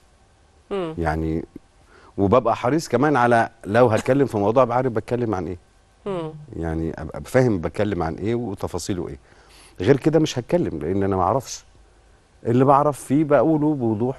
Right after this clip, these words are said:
Speaker 2: و-، ومحبة. يعني، أنا ما عنديش أي نوع من العداوات، لا مهنيًا ولا إنسانيًا خالص في الحياة،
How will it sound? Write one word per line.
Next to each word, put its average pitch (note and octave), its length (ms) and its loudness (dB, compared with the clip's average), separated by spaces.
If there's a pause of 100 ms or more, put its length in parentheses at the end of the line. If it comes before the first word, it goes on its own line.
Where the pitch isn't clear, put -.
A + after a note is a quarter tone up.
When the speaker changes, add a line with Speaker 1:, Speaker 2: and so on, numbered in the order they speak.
(100)
Speaker 2:
و-، G2 400 0
ومحبة. G#2 600 0
يعني، F#2+ 260 2
أنا B2 80 0
ما A#2+ 100 4
عنديش A#2+ 400 -2 (580)
أي A#2+ 320 4
نوع A#2 260 4
من A2 260 2
العداوات، G#2 560 0 (180)
لا A#2 140 4
مهنيًا G#2 680 0
ولا B2 240 2
إنسانيًا G#2 680 -2 (840)
خالص C3 540 2
في - 80 -10
الحياة، D2+ 340 -10